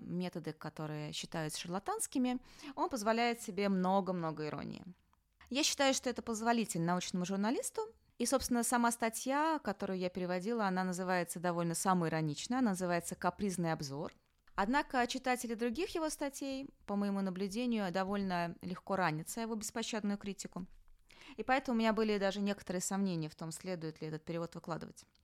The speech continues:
Поскольку мне всё-таки хотелось больше сосредоточиться в своей собственной работе на позитивной программе, чем на критике других людей.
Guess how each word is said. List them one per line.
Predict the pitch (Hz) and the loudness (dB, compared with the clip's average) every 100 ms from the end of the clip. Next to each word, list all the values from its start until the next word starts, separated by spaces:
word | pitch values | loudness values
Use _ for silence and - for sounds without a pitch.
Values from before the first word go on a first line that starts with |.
| _ _ _ _ - | _ _ _ _ 0
Поскольку | 202 - 214 | 0 0 2
мне | 202 202 | 4 4
всё-таки | 233 - | 2 0
хотелось | 214 190 - 196 185 | 0 0 2 0 0
больше | 175 202 202 - | 0 4 4 2
сосредоточиться | 185 - 170 185 190 - - | -2 -4 -2 -2 -2 -4 -6
в | 170 | -4
своей | - 185 | 2 2
собственной | 175 180 - 170 | 2 0 -4 -4
работе | 170 160 160 - | -2 -2 -4 -6
на | 170 160 | -6 -4
позитивной | 175 180 175 302 370 | -4 -4 -4 -2 -2
программе, | 349 311 285 277 269 254 | 0 0 2 4 4 2
чем | - 208 | 0 0
на | 196 | 0
критике | - 202 - - | -4 -8 -8 -10
других | 175 170 180 - | -8 -6 -6 -6
людей. | 180 170 165 | -6 -4 -6